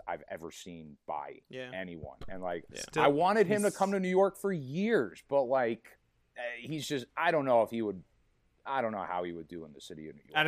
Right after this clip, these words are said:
Speaker 2: He's
Speaker 3: think
Speaker 2: a
Speaker 3: he
Speaker 2: Southern
Speaker 3: mesh.
Speaker 2: boy. He would not,
Speaker 1: I don't
Speaker 2: he would
Speaker 1: think
Speaker 2: not
Speaker 1: he
Speaker 2: be
Speaker 1: would,
Speaker 2: down
Speaker 1: too.
Speaker 2: for
Speaker 1: I
Speaker 2: that.
Speaker 1: think it's ki-, it's like Trevor Bauer. Like, Trevor Bauer's an interesting guy. Like, he's a free spirit. He speaks his mind. And Bumgarner's the same way. Like,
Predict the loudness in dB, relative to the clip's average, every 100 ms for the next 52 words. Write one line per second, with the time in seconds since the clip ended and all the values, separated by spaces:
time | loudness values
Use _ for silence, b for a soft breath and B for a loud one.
0 | 0 -2 0 2 2 0 0 0 -2 -4
1 | -6 -4 -2 0 4 4 4 2 2 4
2 | 2 6 6 6 6 4 4 4 2 -2
3 | -4 -2 -2 -6 4 4 4 4 4 4
4 | 0 4 2 2 -4 -2 -2 4 4 4
5 | 0 4 6 4 0 -6 -8 -8 -6 0
6 | 4 4 4 4 4 2 -2 -6 -8 -6
7 | -4 -4 -4 -2 2 2 0 -4 -8 -6
8 | -6 -8 -6 -4 -2 -2 -4 -6 0 0
9 | 4 4 2 -6 -10 -6 -4 0 4 4
10 | 2 -4 -6